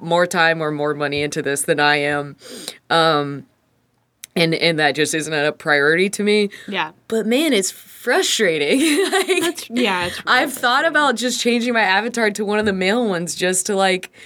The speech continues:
Speaker 1: for it to be more aesthetically close to, like, what I would wear
Speaker 2: Yeah.
Speaker 1: or if I had,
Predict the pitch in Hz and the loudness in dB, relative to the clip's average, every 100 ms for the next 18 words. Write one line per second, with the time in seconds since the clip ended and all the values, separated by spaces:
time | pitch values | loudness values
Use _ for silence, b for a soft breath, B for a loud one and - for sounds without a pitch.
0 | B B B - - 208 208 - 202 208 | B B B -8 0 0 0 0 0 0
1 | 202 185 196 - 196 - - 190 196 208 | 2 2 2 2 2 0 0 2 2 0
2 | 208 202 - 185 196 196 - 208 185 185 | 0 -2 0 2 2 2 0 2 2 0
3 | - 127 165 180 180 190 190 202 208 202 | -6 -2 2 2 2 2 2 0 0 0
4 | 247 208 196 453 440 202 202 202 196 196 | 2 2 2 2 2 2 2 0 0 0
5 | 202 185 156 170 180 | 0 2 2 2 0